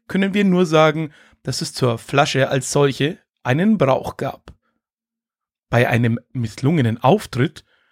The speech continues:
der dem Publikum nicht gefallen hat, wurde Schauspielern und Sängern eine Flasche um den Hals gehängt. Die Person hatte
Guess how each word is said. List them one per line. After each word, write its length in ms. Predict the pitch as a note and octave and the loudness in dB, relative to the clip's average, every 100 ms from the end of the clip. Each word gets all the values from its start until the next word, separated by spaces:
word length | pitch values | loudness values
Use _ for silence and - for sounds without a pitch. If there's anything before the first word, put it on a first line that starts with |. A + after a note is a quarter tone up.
| _ _ - | _ _ -2
der 100 | C3 | 0
dem 180 | B2+ A2+ | 0 -2
Publikum 440 | F3+ F#3 F#3 C#3+ | -2 -2 -2 0
nicht 240 | G3+ B3 - | 0 0 -2
gefallen 400 | - C#3 C#3 B2+ | 0 2 2 2
hat, 240 | C3+ - _ _ _ _ _ | 0 -4 _ _ _ _ _
wurde 200 | - A#2 | -2 -2
Schauspielern 880 | A2+ C3+ C#3 - - F3 G3 F#3+ A3 | 0 0 0 0 -4 -2 0 -2 -6
und 180 | - C3 | -4 -2
Sängern 460 | A#2+ B2+ C#3+ D#3+ D3 _ _ _ | 2 2 2 -2 -6 _ _ _
eine 260 | - D3+ E3 | -4 -2 -4
Flasche 500 | - - F#3+ - C3 | -6 -4 -2 -2 -2
um 160 | A#2+ | -2
den 200 | A#2 A2 | -4 -4
Hals 280 | - - - | -8 -10 -8
gehängt. 460 | - A#2+ - - - _ _ _ _ _ _ | -6 -8 -10 -18 -20 _ _ _ _ _ _
Die 60 | - | -6
Person 500 | C#3 B2 C3+ F3 A#3 | -2 -2 0 0 2
hatte 440 | C3+ D3+ D#3 D#3 | 0 0 -2 -4